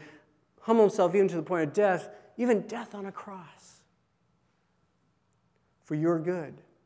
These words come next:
for my good, to save us, for the other, even those who are far from him, who didn't want anything to do with him. God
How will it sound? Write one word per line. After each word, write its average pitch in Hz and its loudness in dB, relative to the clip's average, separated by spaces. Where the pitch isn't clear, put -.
for 165 -6
my 165 -4
good, 156 -10
to 208 -6
save 220 -6
us, 190 -8
for 202 4
the 196 -2
other, 165 -6
even 196 2
those 190 4
who 190 -2
are 175 4
far 165 2
from 151 -10
him, 120 -12
who 151 -14
didn't 151 -2
want 165 0
anything 165 2
to 147 -2
do 147 -2
with 135 -2
him. 113 -12
God 180 2